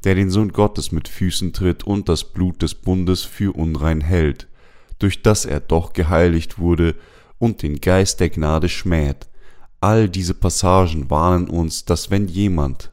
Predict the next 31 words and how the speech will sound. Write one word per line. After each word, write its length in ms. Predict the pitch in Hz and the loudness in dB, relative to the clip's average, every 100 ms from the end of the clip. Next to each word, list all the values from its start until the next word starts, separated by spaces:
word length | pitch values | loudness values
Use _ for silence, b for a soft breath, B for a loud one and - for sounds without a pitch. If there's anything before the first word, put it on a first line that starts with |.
| - | -12
obwohl 480 | 143 - - 101 104 | -14 -8 0 2 2
er 200 | 76 73 | 2 0
über 180 | 67 76 | 0 -2
die 160 | 73 - | -2 -2
Taufe, 440 | 80 87 - 87 | 0 0 0 -4
die 160 | 78 87 | -4 -6
Jesus 260 | 82 - | -6 -6
Christus 320 | - 82 87 | -6 -6 -6
von 180 | - 78 | -6 -4
Johannes 400 | 73 80 82 82 | -2 -2 -2 -4
erhielt, 540 | - 82 87 87 87 - b b b b | -4 -4 0 0 -2 -4 b b b b
und 240 | 98 104 - | -4 -2 0
sein 160 | 98 | 0
Blutvergießen 800 | - 117 - 85 71 82 - 80 | 0 -8 -2 -2 0 -4 -6 -6
Bescheid 480 | 73 - 85 82 - | -6 0 2 2 0
wusste, 420 | 82 - - 104 b b b b - | -6 -4 -2 -2 b b b b -6
dieses 280 | 110 98 - | -4 -2 -2
Evangelium 720 | 80 80 73 87 90 82 80 | -2 -2 -2 2 2 2 2
leugnet 580 | 78 87 90 90 90 - | 6 6 4 0 -2 -4
und 240 | 104 - | -6 -4
ablehnt, 640 | 82 - - 73 73 - b b b b | -4 -2 -2 0 -2 -4 b b b b
sich 240 | - 107 - | -6 -4 -4
freiwillig 1120 | - 110 107 87 76 - - 92 82 82 80 | -4 0 2 2 0 -2 2 2 2 -2 -4
in 120 | 76 | -4
jemanden 600 | 76 90 87 82 - 82 | -2 0 0 0 -4 -6
verwandelt, 760 | - 85 - 90 92 92 92 - b b b - | -2 -2 0 0 2 0 -2 -6 b b b 0
der 120 | 104 | 2
den 200 | 101 95 | 2 2
Heiligen 340 | 107 104 107 | 2 2 0
Geist 440 | 80 76 92 - 90 | 2 2 2 0 0
lästert, 580 | 90 - 78 78 - | 0 0 0 0 -4